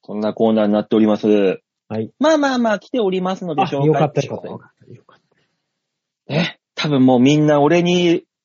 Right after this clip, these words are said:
Speaker 1: メールをし-、読んでもらうのが嬉しくてしょうがないんだな。うん。
Speaker 2: いや、
Speaker 1: きっとね。
Speaker 2: そんな、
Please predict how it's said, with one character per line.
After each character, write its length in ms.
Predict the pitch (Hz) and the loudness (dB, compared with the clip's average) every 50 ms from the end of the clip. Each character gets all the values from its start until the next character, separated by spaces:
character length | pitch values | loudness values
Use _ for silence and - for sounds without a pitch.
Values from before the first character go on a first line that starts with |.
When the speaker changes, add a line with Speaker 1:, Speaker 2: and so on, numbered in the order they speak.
| _ _ _ - | _ _ _ -8
Speaker 1:
メ 300 | - 151 180 196 202 202 | -6 -4 -2 0 -2 -2
ー 40 | 196 | -2
ル 360 | 196 196 190 196 190 190 190 | -2 -2 -2 -2 -2 -2 -2
を 100 | 190 185 | -4 -6
し-、 480 | 180 - - - - - - - 156 | -8 -10 -14 -16 -16 -18 -10 -4 0
読 180 | 165 208 254 269 | 2 2 2 2
ん 60 | 240 | 0
で 100 | 185 165 | -2 -2
も 140 | 143 123 120 | -2 -4 -4
ら 120 | 120 117 | -4 -4
う 40 | 113 | -6
の 140 | 110 107 104 | -8 -8 -10
が 220 | 101 101 101 101 | -10 -10 -10 -10
嬉 280 | 101 104 113 151 247 359 | -8 -6 -2 0 0 0
し 100 | 392 - | 0 -4
く 100 | - - | -12 -12
て 120 | - 185 | -12 -10
し 80 | - 160 | -6 -4
ょ 40 | 143 | -4
う 20 | |
が 80 | 131 120 | -4 -6
な 80 | 113 | -8
い 40 | 113 | -12
ん 40 | 104 | -14
だ 60 | 90 | -12
な。 280 | 92 123 139 135 - - _ _ _ _ _ _ _ _ - | -10 -10 -10 -10 -12 -16 _ _ _ _ _ _ _ _ -10
う 60 | 95 107 127 - - - - _ _ _ _ _ _ _ _ _ _ _ _ _ _ _ _ _ _ _ _ _ _ _ _ _ _ _ _ _ - | -6 -6 -6 -6 -6 -10 -14 _ _ _ _ _ _ _ _ _ _ _ _ _ _ _ _ _ _ _ _ _ _ _ _ _ _ _ _ _ -8
ん。 20 | 139 | -8
Speaker 2:
い 40 | |
や、 120 | 127 110 113 | -6 -6 -8
Speaker 1:
き 20 | - | -10
っ 40 | |
と 120 | - 117 123 | -10 -8 -4
ね。 240 | 151 156 - - _ _ _ _ _ _ _ _ _ _ - | -4 -4 -4 -6 _ _ _ _ _ _ _ _ _ _ -12
Speaker 2:
そ 80 | 139 | -10
ん 80 | 120 117 | -10 -10
な、 240 | 113 110 107 - | -12 -12 -16 -16